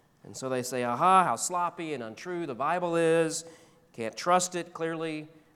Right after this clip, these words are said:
they don't even know what they're talking about. They can't get their story straight, whether or not Jesus was quiet or he spoke. Uh, I'll take you to the book of Proverbs. Tro-, Proverbs chapter twenty-six, verses four and five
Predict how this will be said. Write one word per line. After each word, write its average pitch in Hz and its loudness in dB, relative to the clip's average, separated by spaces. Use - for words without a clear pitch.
they 151 -16
don't 156 -8
even 135 -6
know 139 -4
what 139 -4
they're 120 -8
talking 160 0
about. 117 0
They 113 -4
can't 151 -4
get 147 -8
their 120 -6
story 214 6
straight, 170 0
whether 131 -2
or 127 -4
not 120 -4
Jesus 120 -8
was 113 -8
quiet 135 0
or 113 -6
he 110 -6
spoke. - -2
Uh, 190 2
I'll 202 6
take 294 8
you 226 0
to 180 4
the 147 6
book 180 4
of 123 0
Proverbs. 143 4
Tro-, 180 -4
Proverbs 180 -2
chapter 143 -8
twenty-six, - -6
verses 127 -6
four 151 -2
and 120 -2
five 120 -2